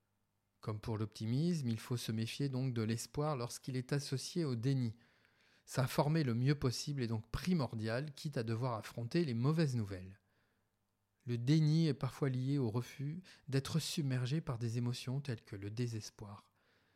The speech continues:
Mais même si parfois une émotion semble prendre le dessus, n'oublions pas qu'il est possible de ressentir plusieurs émotions en même temps. Lorsque je pense à la situation actuelle, je ressens de la rage, de la peine, du désespoir,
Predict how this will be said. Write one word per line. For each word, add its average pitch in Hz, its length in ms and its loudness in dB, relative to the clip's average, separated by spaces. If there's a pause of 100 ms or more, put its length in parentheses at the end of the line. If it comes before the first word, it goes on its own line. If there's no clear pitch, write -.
(420)
Mais 123 80 2
même 156 220 6
si - 160 -2
parfois 160 360 0
une 151 80 0
émotion 143 400 2
semble 143 380 0
prendre 151 460 -2
le 120 100 0
dessus, 127 400 -4
n'oublions 143 440 -2
pas 151 200 -2
qu'il 113 220 -8
est 110 60 -8
possible 156 440 -6
de 123 160 -4
ressentir 151 720 -4
plusieurs 151 600 0
émotions 117 380 -4
en 135 40 -4
même 131 160 -2
temps. 143 240 -6 (1120)
Lorsque - 240 -8
je 107 120 -4
pense 147 340 -4
à 120 60 -4
la 113 80 -4
situation - 540 -8
actuelle, 156 440 -2
je 117 100 -6
ressens 127 420 -2
de 143 120 2
la 151 120 2
rage, 156 360 0
de 123 100 -2
la 147 140 0
peine, 156 320 0
du 127 100 -2
désespoir, 151 800 0